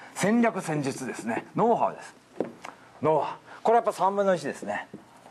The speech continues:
まあ、これは当たり前ですけどね。やっぱ商品がダメならやっぱダメですわ。なかなか。気合がいくらあってもですね、うん、ボロ商品だと無理やりそれを気合い、気合で売るっていうのは詐欺商法って言いますよね、これね。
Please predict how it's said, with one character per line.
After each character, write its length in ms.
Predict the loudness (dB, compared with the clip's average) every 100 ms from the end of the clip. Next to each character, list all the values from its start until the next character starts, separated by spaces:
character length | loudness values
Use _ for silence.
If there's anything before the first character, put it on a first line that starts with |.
| 0
ま 80 | 0
あ、 40 |
こ 80 | 4
れ 40 |
は 160 | 2 4
当 80 | 2
た 40 |
り 60 | 2
前 160 | 2
で 40 | 2
す 60 |
け 80 | -4
ど 40 | -6
ね。 80 |
や 60 | -4
っ 500 | -6 -10 -20 -14 -2
ぱ 100 | 0
商 280 | 2 2 4
品 180 | 2 2
が 100 | 2
ダ 140 | 0
メ 80 | 2
な 80 | 0
ら 60 |
や 60 | 0
っ 20 |
ぱ 100 | -4
ダ 160 | 0 0
メ 80 |
で 80 | 0
す 120 | -2
わ。 80 | -6 -10 -8 -2
な 140 | 2
か 100 | 2
な 100 | 0
か。 220 | -6 -8 -12 -20 -20 -6
気 200 | 2 4
合 140 | 4
が 100 | 4
い 80 | 2
く 100 | 4
ら 100 | 2
あ 20 |
っ 100 | 2
て 100 | 2
も 80 | 2
で 80 | 2
す 120 | -2
ね、 240 | -2 -2 -4 -16 -20 -20 -4
う 120 | 0 2
ん、 60 |
ボ 120 | 4
ロ 140 | 4 4
商 260 | 4 4
品 280 | 4 4 6
だ 140 | 4 4
と 320 | 4 4 2
無 200 | 0 2
理 80 | 4
や 100 | 2
り 100 | 2
そ 100 | 4
れ 100 | 4
を 80 | 4
気 180 | 4
合 120 | 4 4
い、 100 | 0
気 220 | 4 4
合 140 | 6
で 80 | 4
売 100 | 4
る 60 | 2
っ 20 |
て 140 | 0 2
い 20 |
う 40 |
の 40 | 2
は 180 | 2 -4 _ _ _ -16
詐 200 | -2 0
欺 100 | 0
商 200 | 2 2
法 100 | 2
っ 20 |
て 60 | -2
言 80 | -10
い 20 |
ま 80 | -10
す 40 |
よ 60 | -6
ね、 100 | -4
こ 100 | -4
れ 60 | -6
ね。 140 | -8